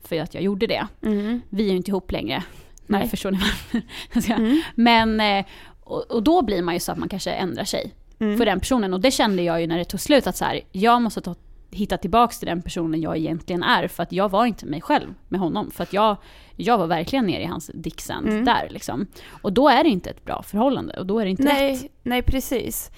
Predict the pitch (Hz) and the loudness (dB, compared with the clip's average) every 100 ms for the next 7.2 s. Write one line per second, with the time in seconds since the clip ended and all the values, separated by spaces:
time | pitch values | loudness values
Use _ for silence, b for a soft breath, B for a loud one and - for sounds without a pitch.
0 | B B 233 277 285 302 233 208 208 202 | B B 0 2 2 0 2 2 2 0
1 | 196 196 - - - 208 214 233 214 220 | 0 0 -4 -10 -6 -4 -2 -2 0 -2
2 | 202 214 196 190 190 B B B 208 202 | -2 0 2 2 0 B B B -2 0
3 | 233 214 202 196 196 190 190 196 - - | 0 0 -2 -2 0 -2 0 -4 -4 -6
4 | - 156 - - 196 240 220 285 - 202 | -4 -4 -2 -4 -2 -2 0 2 2 0
5 | - 240 233 190 196 208 196 - 196 196 | 0 4 6 4 0 0 0 0 -4 -4
6 | 208 - - 202 185 190 185 190 202 240 | -6 -2 -2 0 -2 -2 -4 -2 0 2
7 | 262 | 2